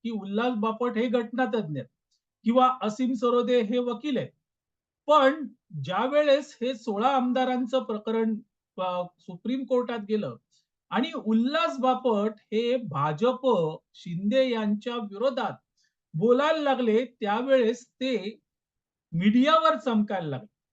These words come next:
म्हणजे थोडक्यात काय, तर उल्हास बापट यांना सुगीचे दिवस आले. उल्हास बापट तावातावाने सांगत होते की आता सरकार पडणार, देवेंद्र फडणवीस यांनी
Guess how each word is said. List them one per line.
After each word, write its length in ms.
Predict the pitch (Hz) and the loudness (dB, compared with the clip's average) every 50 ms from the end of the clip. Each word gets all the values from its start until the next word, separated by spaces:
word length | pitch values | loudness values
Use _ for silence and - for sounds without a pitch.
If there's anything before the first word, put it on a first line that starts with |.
| _ _ _ _ _ _ _ _ - | _ _ _ _ _ _ _ _ -6
म्हणजे 220 | 214 277 - - - | -4 -4 -4 -4 0
थोडक्यात 560 | 233 226 226 247 - - 311 311 302 - - - | 2 4 4 4 2 0 -2 -2 -2 -2 0 0
काय, 300 | 262 247 247 247 247 247 - _ _ - | 2 2 2 0 -2 -6 -12 _ _ -6
तर 180 | 240 254 262 254 254 - _ _ _ _ _ | -2 -2 -2 -2 -4 -8 _ _ _ _ _
उल्हास 420 | 185 175 196 208 247 277 285 294 269 | -10 -4 -2 0 2 2 0 0 -2
बापट 460 | 208 240 233 226 226 240 240 240 240 233 - | -2 -2 -2 -2 0 0 0 0 -2 -4 -4
यांना 400 | 208 202 190 190 202 208 233 254 | -4 -4 -2 -2 -2 0 0 -2
सुगीचे 600 | 247 - - 170 160 165 208 220 214 - 220 214 | -2 -6 -10 -12 -6 -4 -4 -4 -2 -2 -4 -4
दिवस 360 | 170 175 160 160 151 143 - | -4 -4 -6 -6 -6 -6 -8
आले. 160 | 117 104 113 _ _ _ _ _ _ _ _ _ _ _ _ _ _ _ _ - | -12 -14 -14 _ _ _ _ _ _ _ _ _ _ _ _ _ _ _ _ -2
उल्हास 400 | 175 208 240 277 294 320 311 302 | 0 2 4 4 4 4 4 4
बापट 340 | 294 294 294 311 311 302 262 - _ | 4 4 6 4 2 0 0 -2 _
तावातावाने 720 | 254 208 220 247 277 302 302 302 294 285 294 285 302 302 | -2 0 2 2 2 2 2 2 2 4 4 2 0 -2
सांगत 400 | 208 - 262 269 269 269 269 269 | -2 -2 -2 -2 0 -2 -4 -2
होते 360 | 269 269 - 269 262 262 277 | -4 -6 -4 -2 -2 -2 -2
की 260 | 262 - - 254 262 254 | -4 -8 -8 -4 -4 -4
आता 520 | - - 175 - - - - 254 254 254 | -4 -2 -2 -4 -4 -2 -2 -2 0 0
सरकार 560 | 247 - - 190 185 202 - - 233 240 247 | -2 -2 -4 -6 -6 -6 -6 -6 -6 -6 -6
पडणार, 580 | 208 - - 185 185 175 190 208 208 165 131 - - _ _ _ _ _ _ _ _ _ _ _ _ _ _ | -6 -6 -4 -4 -2 0 2 2 2 2 2 -2 -8 _ _ _ _ _ _ _ _ _ _ _ _ _ _
देवेंद्र 520 | 143 131 - 233 269 302 302 311 302 302 302 302 | -4 2 2 4 4 2 0 2 0 0 0 2
फडणवीस 600 | - 262 269 294 294 294 285 294 302 302 - - - 208 | 0 2 2 2 0 -2 -4 -4 -6 -6 -8 -10 -8 -4
यांनी 520 | 202 208 214 233 262 277 247 202 214 202 | -2 0 0 0 0 0 0 -2 -2 -6